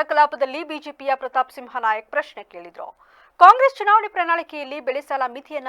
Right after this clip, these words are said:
ಮೂರು ಲಕ್ಷದಿಂದ ಹತ್ತು ಲಕ್ಷಕ್ಕೆ ಏರಿಸುವ ಭರವಸೆ ನೀಡಲಾಗಿತ್ತು. ಆದರೆ ಐದು ಲಕ್ಷ ಮಾತ್ರ ಹೆಚ್ಚಳ ಮಾಡಲಾಗಿದೆ. ಶೂನ್ಯ ಬಡ್ಡಿಯಲ್ಲಿ ಹತ್ತು ಲಕ್ಷ ಮತ್ತು ಹದಿನೈದು ಲಕ್ಷ ಸಾಲ ಕೊಡುವುದಾಗಿ ಹೇಳಿದ್ರು. ಆದ್ರೆ ಸರ್ಕಾರ ಬಂದರೂ ಶೂನ್ಯ ಬಡ್ಡಿ ಸಾಲ ಜಾಸ್ತಿ ಮಾಡಿಲ್ಲ.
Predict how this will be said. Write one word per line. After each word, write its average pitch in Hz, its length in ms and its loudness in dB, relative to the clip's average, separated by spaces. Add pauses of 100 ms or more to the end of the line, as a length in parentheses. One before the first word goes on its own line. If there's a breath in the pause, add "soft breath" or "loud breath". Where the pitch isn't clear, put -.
ಮೂರು 269 240 -8
ಲಕ್ಷದಿಂದ 247 480 -10
ಹತ್ತು 254 260 -8
ಲಕ್ಷಕ್ಕೆ 285 360 -12
ಏರಿಸುವ 214 480 -8
ಭರವಸೆ 202 440 -14
ನೀಡಲಾಗಿತ್ತು. 202 680 -10 (300 loud breath)
ಆದರೆ 370 300 6 (120)
ಐದು 339 220 0
ಲಕ್ಷ 349 220 -12
ಮಾತ್ರ 254 340 -6
ಹೆಚ್ಚಳ 320 340 -16
ಮಾಡಲಾಗಿದೆ. 196 960 -14
ಶೂನ್ಯ 277 300 -4
ಬಡ್ಡಿಯಲ್ಲಿ 262 380 -4
ಹತ್ತು 247 260 -6
ಲಕ್ಷ 233 220 -8 (100)
ಮತ್ತು 269 260 -8
ಹದಿನೈದು 254 500 -8
ಲಕ್ಷ 240 300 -8 (120)
ಸಾಲ 294 340 4
ಕೊಡುವುದಾಗಿ 220 500 -8
ಹೇಳಿದ್ರು. 175 540 -16 (360 soft breath)
ಆದ್ರೆ 339 340 6
ಸರ್ಕಾರ 349 540 4
ಬಂದರೂ 254 400 -4
ಶೂನ್ಯ 311 320 -10
ಬಡ್ಡಿ 233 260 -10
ಸಾಲ 214 260 -6
ಜಾಸ್ತಿ 190 340 -10
ಮಾಡಿಲ್ಲ. 170 320 -14